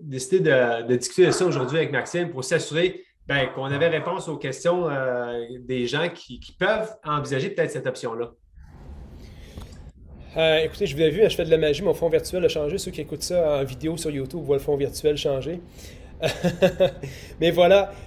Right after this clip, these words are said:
Speaker 2: euh, donc on va, on est là pour discuter de ça. Euh, on va parler de certaines façons de fonctionner. David, comment, si quelqu'un veut vendre par eux-mêmes, comment,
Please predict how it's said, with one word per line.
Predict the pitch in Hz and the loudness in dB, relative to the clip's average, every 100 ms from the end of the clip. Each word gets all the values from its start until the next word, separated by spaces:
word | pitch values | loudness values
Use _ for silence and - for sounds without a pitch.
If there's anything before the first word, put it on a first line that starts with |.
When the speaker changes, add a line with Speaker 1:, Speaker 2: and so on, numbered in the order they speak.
| - | -4
Speaker 2:
euh, | 156 151 | 2 4
donc | 147 185 175 | 6 4 4
on | 165 | 2
va, | 147 160 165 165 156 | 6 12 12 12 8
on | 151 | 2
est | 147 | 6
là | 156 | 4
pour | 160 147 | 6 2
discuter | 143 - 160 | 2 -2 -2
de | 147 | -2
ça. | - 180 196 160 156 - - | 0 4 2 0 -16 -12 -4
Euh, | 151 | -2
on | 160 | 0
va | 156 165 180 180 - - - - - | 2 8 8 6 0 -16 -18 -14 2
parler | 170 202 | 4 4
de | |
certaines | 220 160 180 | 2 -2 -2
façons | 175 160 | 0 0
de | 185 | 0
fonctionner. | 180 160 - 151 196 | 2 0 2 2 4
David, | 170 156 196 202 156 - - - - - | 4 8 8 8 6 -14 -18 -18 -18 4
comment, | 185 185 208 196 | 8 10 8 6
si | - | 0
quelqu'un | - 170 202 | -2 4 6
veut | |
vendre | 180 185 | 6 2
par | 185 165 | 4 4
eux-mêmes, | 160 190 | 4 2
comment, | 165 170 180 | 2 2 0